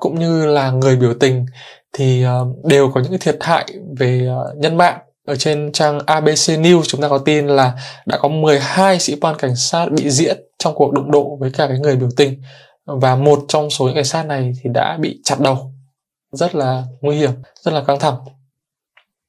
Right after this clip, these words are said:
Đó, theo nguồn tin không chính thống thì ở bên biểu tình thì cũng đã có hàng trăm người, à, bị thiệt mạng rồi, đúng không ạ? Ở đây chúng ta có một cái video về cái cuộc biểu tình ở Kazakhstan này.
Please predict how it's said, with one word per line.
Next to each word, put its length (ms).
Đó, 200
theo 160
nguồn 160
tin 120
không 200
chính 180
thống 360
thì 120
ở 100
bên 280
biểu 100
tình 240
thì 80
cũng 200
đã 180
có 60
hàng 280
trăm 180
người, 320
à, 220
bị 140
thiệt 180
mạng 240
rồi, 160
đúng 240
không 0
ạ? 140
Ở 60
đây 200
chúng 100
ta 120
có 140
một 240
cái 120
video 420
về 260
cái 140
cuộc 160
biểu 120
tình 200
ở 120
Kazakhstan 480
này. 180